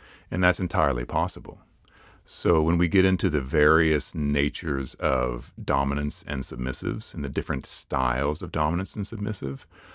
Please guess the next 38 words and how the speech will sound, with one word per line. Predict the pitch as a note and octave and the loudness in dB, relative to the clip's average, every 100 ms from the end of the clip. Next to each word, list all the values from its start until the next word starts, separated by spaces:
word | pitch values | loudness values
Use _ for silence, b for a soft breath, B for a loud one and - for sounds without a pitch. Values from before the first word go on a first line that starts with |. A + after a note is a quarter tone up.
| B B | B B
we're | F2+ | 2
gonna | F#2 E2 | 4 4
touch | - G#2+ - | 4 2 2
on, | C#2 C#2 C#2+ | 2 2 0
you | D2 | 0
know, | C2+ B1+ B1 C2 _ | 0 -2 -4 -8 _
some | - G2+ | 0 0
people | B2 A2 F#2 F2+ | 0 0 0 2
are | D#2+ | 2
riggers. | D#2 G2 - - - - | 4 2 0 -8 -12 -10
A | F2+ D2 | -4 2
rigger | F2+ F#2+ F#2 | 4 6 4
is | E2 | 4
someone | - D#2+ C#2+ | 0 -2 0
who | D2 C#2+ - | -4 -6 -2
does | D2 C#2 C2+ C2 - | 0 2 0 -4 -6
the | - | -8
tying | - - E2 C#2 B1 A#1 | -8 -4 -2 0 -2 -4
in | B1+ A#1 | -6 -4
bondage. | A#1+ A1+ - - - - B B B B - | -4 -4 -8 -14 -18 -20 B B B B -4
And | D#2+ | -4
some | - D2+ | -2 -2
people | F2+ E2+ D#2+ | -2 0 2
are | D#2+ F#2 - | 0 -2 0
rope | D#2+ G#2 - _ | 0 0 -6 _
bottoms. | C#2 A1+ - - - - _ _ _ | -2 0 -2 -12 -16 -20 _ _ _
That's | - C2+ | -10 -8
the | - | -2
person | D#2 C#2+ D#2 | -2 0 -2
that | D2 - | -4 -4
becomes | D2+ E2+ D2+ C2 - | -6 -2 -2 -2 -6
tied. | - G2 - - - - b b b b b b - | -6 -6 -6 -10 -18 -20 b b b b b b 0
Now, | D#2+ D2+ | 4 4
someone | - F#2+ F2 | 4 2 2
can | F2 D2+ | 2 2
be | C#2+ | 0
a | C#2 | 0
submissive | D#2+ B1+ A#2+ - D2+ B2 - | -4 -2 -4 -2 -2 -4 -10